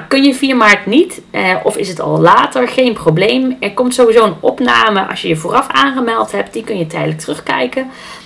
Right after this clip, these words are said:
En kun je niet wachten tot vier maart, ook geen probleem. Dan staat er ook een linkje waarmee je gelijk op dit moment al die masterclass die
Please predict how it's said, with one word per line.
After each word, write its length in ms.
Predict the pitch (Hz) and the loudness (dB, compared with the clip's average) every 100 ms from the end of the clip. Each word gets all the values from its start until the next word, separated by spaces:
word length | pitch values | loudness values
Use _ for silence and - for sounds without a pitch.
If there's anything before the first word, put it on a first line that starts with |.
| - - | -12 -6
En 100 | 202 | 4
kun 160 | 233 | 4
je 80 | 226 | 4
niet 180 | 196 170 | -2 -2
wachten 440 | 156 208 247 - | 2 2 2 -6
tot 180 | - 254 | -6 -8
vier 200 | - 233 | -6 -6
maart, 280 | 208 202 - | -4 -6 0
ook 160 | 240 - | 0 0
geen 200 | 240 220 | -8 -8
probleem. 500 | 208 190 180 185 180 - - | -8 0 0 0 -4 -16 -16
Dan 260 | 170 202 233 | -2 0 2
staat 220 | 226 208 | -2 -6
er 120 | - | -4
ook 160 | - 262 | -6 -2
een 160 | 247 220 | -2 0
linkje 360 | 214 208 196 | -2 -6 -8
waarmee 300 | 190 196 190 | -6 -4 -4
je 60 | 190 | -6
gelijk 540 | - 180 185 196 190 | -6 0 2 2 -2
op 120 | - 170 | -2 2
dit 140 | 247 | 2
moment 400 | 254 196 196 - | 2 -2 -4 -2
al 220 | 180 180 | 0 0
die 100 | 180 | 0
masterclass 680 | 180 175 - - - 165 - | -2 -2 -2 -6 -4 -4 -4
die 240 | 156 - | -4 -6